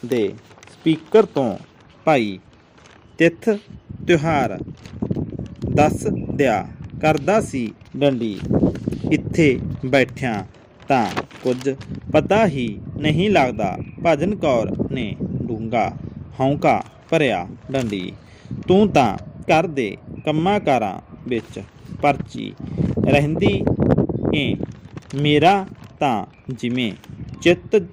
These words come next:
ਜਿਹਾ ਹੀ ਨਹੀਂ ਲੱਗਦਾ ਇੱਥੇ ਡੰਡੀ।" ਕਿੰਜ ਹੱਥਲ ਜਿਹੇ ਹੋ ਕੇ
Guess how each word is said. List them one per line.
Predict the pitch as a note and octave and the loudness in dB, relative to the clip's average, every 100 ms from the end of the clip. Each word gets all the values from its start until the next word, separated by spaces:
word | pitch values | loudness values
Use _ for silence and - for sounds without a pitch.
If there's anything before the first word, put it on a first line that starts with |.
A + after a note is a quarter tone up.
| - - | -18 2
ਜਿਹਾ | D3 B2 A2+ G2+ - _ _ _ | 4 4 0 -6 -12 _ _ _
ਹੀ | - F3+ | 0 4
ਨਹੀਂ | G#3 D#3 B2 G2 D#2+ A2 C3 | 4 2 0 -4 -8 -8 0
ਲੱਗਦਾ | B2 G#2+ F#2+ F2+ F2+ - - | 2 2 -2 -6 -10 -16 -10
ਇੱਥੇ | A#2+ - - A2 F2 - - - | -10 -8 -2 -2 -2 -8 -12 -2
ਡੰਡੀ।" | C3+ B2 A2 F#2 F#2 - - - - - - - | 0 0 -2 -4 -8 -8 -10 -14 -20 -14 -14 -4
ਕਿੰਜ | - F#3 G3 G3+ F#3+ - - - - - - - D#3 | 2 2 4 0 0 -14 -18 -18 -18 -18 -18 -2 -2
ਹੱਥਲ | - - B2+ G2+ - - - | -2 2 2 2 -2 -6 -4
ਜਿਹੇ | C3 C3+ A#2 G#2 - - - - - C3 | 2 2 2 -4 -8 -18 -16 -12 -10 4
ਹੋ | D3+ G#3 G#3+ - - - | 8 8 4 -10 -16 -4
ਕੇ | C#3 G#2 | 0 0